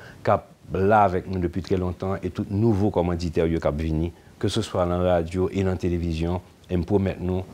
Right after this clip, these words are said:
que Radio Télémétropole va continuer à œuvrer pour nous rester toujours aussi objectifs que possible. Et nous allons toujours continuer pour nous émettre de façon à ce que nous divertissions la population, hein, et nous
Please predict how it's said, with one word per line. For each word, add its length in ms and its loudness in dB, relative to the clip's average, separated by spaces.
que 280 -2
Radio 460 0
Télémétropole 800 -2
va 240 0
continuer 540 -4
à 40 2
œuvrer 500 4
pour 160 4
nous 320 2
rester 640 0
toujours 540 2
aussi 260 -2
objectifs 500 -4
que 100 -6
possible. 520 -4
Et 140 4
nous 220 2
allons 180 0
toujours 460 -2
continuer 580 2
pour 140 -2
nous 300 0
émettre 480 2
de 80 -6
façon 340 -4
à 80 -2
ce 100 -12
que 80 -8
nous 140 -4
divertissions 440 -2
la 120 -4
population, 560 0
hein, 80 -4
et 100 2
nous 100 2